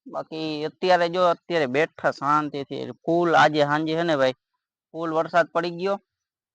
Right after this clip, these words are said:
અને હવે માંડવી બાંડવી કંઈ પાવાનું હોય ને, લીલી છમ ઊભી છે. જો તમે જોઈ શકો છો, બરોબર? લીલી છમ માંડવી ઊભી છે.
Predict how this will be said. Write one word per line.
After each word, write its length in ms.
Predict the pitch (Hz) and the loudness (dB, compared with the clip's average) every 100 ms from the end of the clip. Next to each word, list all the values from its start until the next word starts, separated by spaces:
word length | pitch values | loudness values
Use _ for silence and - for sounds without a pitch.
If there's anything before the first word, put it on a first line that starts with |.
| _ | _
અને 400 | 131 131 131 135 | -14 -10 -6 -2
હવે 180 | 139 | 0
માંડવી 340 | 139 139 156 160 | 2 2 2 2
બાંડવી 320 | 143 147 143 | 0 0 -2
કંઈ 140 | 139 | -8
પાવાનું 480 | 131 143 156 151 147 | 0 4 6 4 2
હોય 180 | 147 165 | -2 -4
ને, 260 | 170 156 135 | -2 -4 -2
લીલી 320 | 147 156 135 | -2 -2 -6
છમ 320 | - 156 160 | -6 -6 -4
ઊભી 300 | 160 160 151 | -4 -4 -4
છે. 140 | 131 | -4
જો 220 | 127 147 131 | -4 -4 -4
તમે 240 | 135 127 | -6 -6
જોઈ 240 | 131 147 | -4 -4
શકો 300 | 156 151 143 | -2 -4 -4
છો, 260 | 135 139 147 _ _ _ - | -6 -6 -8 _ _ _ -10
બરોબર? 300 | - 147 147 - _ _ _ _ _ | -4 -2 -4 -8 _ _ _ _ _
લીલી 300 | 151 185 160 170 | -14 -8 -6 -4
છમ 120 | 170 | -2
માંડવી 420 | 156 165 170 160 | 2 2 2 -4
ઊભી 240 | 165 196 | -4 -4
છે. 280 | 190 165 139 | -4 0 0